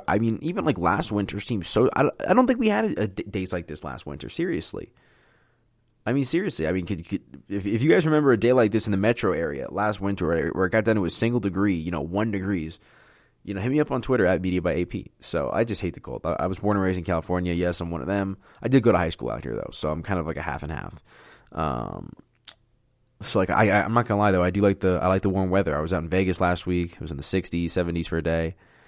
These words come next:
Arizona, I usually go if I gotta start planning my,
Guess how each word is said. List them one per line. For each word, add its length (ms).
Arizona, 460
I 60
usually 260
go 320
if 120
I 60
gotta 140
start 160
planning 240
my, 120